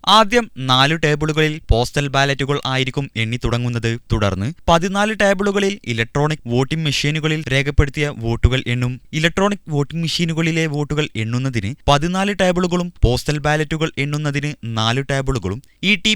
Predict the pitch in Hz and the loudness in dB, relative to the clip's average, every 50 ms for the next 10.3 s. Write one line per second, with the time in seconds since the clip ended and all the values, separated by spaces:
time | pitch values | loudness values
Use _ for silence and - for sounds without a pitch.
0 | 208 - 202 202 175 185 196 202 202 190 - - - - 127 139 147 - 165 160 | 2 0 -2 -2 0 0 0 0 0 -2 -4 -6 0 2 2 2 4 2 0 0
1 | 156 151 156 156 156 156 156 156 - - 123 127 147 147 - 143 147 147 139 151 | 2 0 -2 -2 0 0 -2 -2 -2 -2 -2 -2 -2 0 0 0 0 0 -2 -2
2 | 156 143 - - 120 120 120 120 120 127 127 135 - - 131 - 131 127 120 123 | -4 -4 -4 -2 -2 0 0 0 0 0 -2 -2 -2 -4 -4 -2 -2 -2 0 -2
3 | 123 - - - - _ - 156 180 - 180 202 220 226 - 220 - - 123 113 | -2 -2 -6 -18 -20 _ 0 0 2 2 2 2 0 0 0 -2 -2 0 0 2
4 | 120 127 131 147 139 - 156 160 165 165 170 - 147 147 147 156 160 147 151 147 | 2 2 2 0 0 0 -2 -2 -2 -4 -2 -2 0 0 0 -2 -2 -4 -4 -4
5 | - 151 143 151 151 151 151 151 - - - 113 113 120 120 - 127 131 139 143 | -4 -2 -2 -2 -2 -2 -4 -4 -6 -6 -6 -4 -2 -2 -2 -2 -2 -2 -2 -4
6 | - - - - - 175 170 - - 196 196 196 202 190 208 185 143 117 120 123 | -6 -12 -10 0 0 0 0 2 0 -2 -2 -2 -4 -2 -2 0 0 0 0 0
7 | 127 139 147 151 147 139 135 135 139 - 123 123 123 120 123 131 120 - - - | 0 0 0 0 2 2 2 0 0 0 0 0 0 0 -2 -2 -8 -14 -20 -18
8 | _ - 156 165 190 175 196 190 - 208 208 202 190 175 202 202 - - - - | _ -4 -2 0 0 0 -2 -2 -2 -2 -2 -2 0 -2 -4 -6 -6 -12 -8 -2
9 | 143 147 151 156 151 - 160 165 165 - - 113 113 - - - 151 147 151 147 | 0 2 2 2 2 2 2 2 2 2 -2 -6 -8 -6 -4 -2 -2 0 0 -2
10 | 135 113 104 92 107 - | -2 0 -2 -2 -4 -4